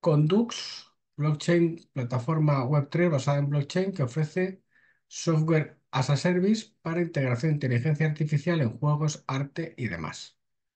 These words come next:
Aquí está con Dux. Fijaos que están todos en Uniswap. Mil millones de tokens. Pegó el petardazo guay.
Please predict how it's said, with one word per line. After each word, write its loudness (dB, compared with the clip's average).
Aquí -2
está -2
con 4
Dux. 0
Fijaos 2
que 2
están 2
todos 2
en 2
Uniswap. 0
Mil 0
millones 2
de 2
tokens. -2
Pegó -4
el -2
petardazo 2
guay. 0